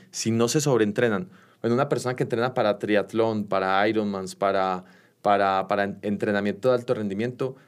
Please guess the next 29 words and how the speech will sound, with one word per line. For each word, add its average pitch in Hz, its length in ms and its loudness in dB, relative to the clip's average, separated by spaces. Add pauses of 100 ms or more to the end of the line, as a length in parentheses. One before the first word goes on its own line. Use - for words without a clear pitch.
(560)
no 110 340 2
va 113 100 4
a 110 40 0
ganar 113 240 0
energía. 101 460 -4 (420)
O 98 100 -4
sea, 107 120 0
antes 107 220 -4
su 107 140 -8
cuerpo 104 300 -4
va 107 60 2
a 104 60 -4
consumir 92 380 -6
más 104 260 -4
energía 92 480 -8 (140)
de 98 120 -2
la 95 120 -4
que 101 220 -2
es 135 220 -6
y 95 120 -10
tiene 101 260 -4
que 110 160 -4
cons-, 107 360 -6
descansar, 92 680 -6
dormir 101 400 -2
mucho 104 480 -4 (220)
y 92 160 -8
comer 92 340 -6
mucho. 95 420 -6